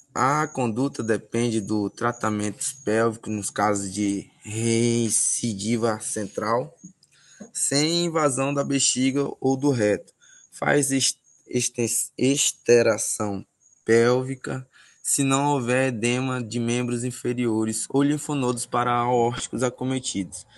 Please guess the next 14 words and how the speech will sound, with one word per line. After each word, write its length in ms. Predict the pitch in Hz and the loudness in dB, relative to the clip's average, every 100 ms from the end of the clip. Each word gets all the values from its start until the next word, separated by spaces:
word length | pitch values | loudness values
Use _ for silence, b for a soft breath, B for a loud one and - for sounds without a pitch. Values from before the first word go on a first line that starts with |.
| B B 147 | B B 0
Já 140 | 165 | 2
no 140 | 170 | 2
caso 340 | - 127 120 113 | 2 2 2 0
de 380 | 107 107 95 - _ - | 0 2 0 -4 _ -20
recidiva 840 | 101 117 127 - 107 95 113 107 98 | -4 0 0 0 -4 -4 -2 0 -2
pélvica 560 | - 110 113 101 - | 2 2 2 0 -2
ou 80 | 101 | 0
linfo-, 440 | 98 104 - 107 - _ - | 0 -4 -6 -10 -10 _ -6
linfonodal, 1400 | 117 123 131 - 107 90 - 110 107 90 - 117 117 - - B B B B - | -2 0 -2 -4 -6 -6 -8 -4 -2 -2 -2 -2 -2 -6 -18 B B B B -2
após 460 | 107 - 123 123 | -2 2 4 4
o 60 | 113 | 0
tratamento 580 | - 110 - 107 101 - | -2 -2 -2 -4 -2 -2
cirúrgico 480 | 101 104 104 - 98 | 0 0 0 -4 -6
radical, 680 | 98 92 - 123 123 104 | -4 -4 -2 2 2 0